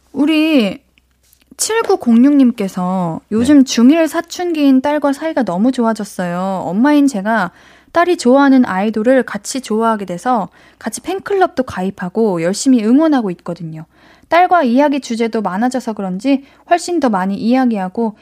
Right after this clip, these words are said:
Speaker 1: 매일매일이 진심으로 행복하네요 하셨는데, 아, 이렇게 공통적인 관심사를 찾아보는 것도 괜찮다.
Speaker 2: 음.
Speaker 1: 그쵸? 근데 이것도
Speaker 2: 네.
Speaker 1: 사람 대 사람마다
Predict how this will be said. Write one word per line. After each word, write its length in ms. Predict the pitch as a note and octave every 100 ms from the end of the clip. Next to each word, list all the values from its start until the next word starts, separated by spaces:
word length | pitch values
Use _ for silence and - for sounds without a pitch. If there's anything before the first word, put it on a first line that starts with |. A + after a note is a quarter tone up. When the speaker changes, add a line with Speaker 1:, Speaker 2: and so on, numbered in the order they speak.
| _ -
Speaker 1:
매일매일이 760 | G3+ B3+ D#4 D4+ C#4 C4 B3+
진심으로 480 | - A#3+ C#4+ C4 B3+
행복하네요 680 | D#4 E4+ - C#4 C4 B3 B3
하셨는데, 720 | A#3+ A#3+ G#3+ G3 A#3+ G3 F#3 _ _ _ _ -
아, 260 | G3+ A#3+
이렇게 180 | D4+ E4+
공통적인 1200 | E4 E4 F#4 F#4+ G4+ G4 A4 A4+ G#4 F#4 E4 D#4
관심사를 520 | D4 A#3 F4 F#4 F4+ D4
찾아보는 400 | E4+ A#4 G#4+ E4+
것도 160 | C4+ -
괜찮다. 680 | G3 A#3+ A3 F3+ G3+ F3 _ A#2
Speaker 2:
음. 680 | B2+ C3+ C#3 C#3 C3 G#2+ F#2+
Speaker 1:
그쵸? 320 | - F#3+ D#3 _ _ _ - - _ _ _ _ _
근데 100 | - E4
이것도 200 | F#4 F4
Speaker 2:
네. 80 |
Speaker 1:
사람 300 | G4+ B4+ A#4+
대 100 | G4
사람마다 760 | F4 A4+ A4 F#4+ D#4 C4+ G3